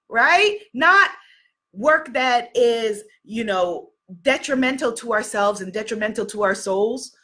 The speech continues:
And I come from a long line of sharecroppers on both sides. I'm not talking about that work, and I'm not devaluing that work. I'm talking about work that is going to heal us and advance us,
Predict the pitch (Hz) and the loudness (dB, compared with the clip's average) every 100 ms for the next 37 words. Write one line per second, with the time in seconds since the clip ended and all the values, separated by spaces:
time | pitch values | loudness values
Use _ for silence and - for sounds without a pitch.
0 | _ _ 233 233 - 311 302 269 226 - | _ _ 0 0 2 0 4 2 2 2
1 | 190 185 226 330 285 233 185 180 175 - | 0 2 0 0 0 0 2 2 -2 -2
2 | 208 190 180 170 - - 220 208 208 185 | 0 2 0 -2 -6 -2 0 2 2 2
3 | 185 185 190 - 190 185 175 185 - 233 | 0 -2 -4 -8 -2 -2 -2 -10 -2 -2
4 | 302 - - 180 160 165 - 202 202 254 | -2 -8 -4 0 0 -2 -4 -4 0 -2
5 | - 240 233 220 202 196 196 196 196 190 | 0 -6 -6 -8 -6 -4 -4 -4 -6 -8
6 | 160 170 196 - - 185 170 180 208 170 | -14 -8 -8 -8 -10 -12 -4 -2 -2 -6
7 | 156 131 123 - 131 - _ _ _ - | -14 -14 -14 -12 -14 -16 _ _ _ -20
8 | - 214 202 233 220 214 196 180 - 180 | -4 -2 2 2 0 -2 2 2 2 0
9 | 202 208 190 185 175 180 185 180 - 175 | 0 0 -2 -2 -4 -6 -8 -8 -12 -14
10 | - - 254 262 226 - 175 247 - - | -14 -6 -2 -2 -4 -4 -4 -4 -8 -14
11 | - _ - _ - 190 170 180 202 214 | -18 _ -20 _ -4 2 2 2 0 0
12 | 233 226 - 170 220 339 - | 0 -4 -6 -4 -2 -4 -8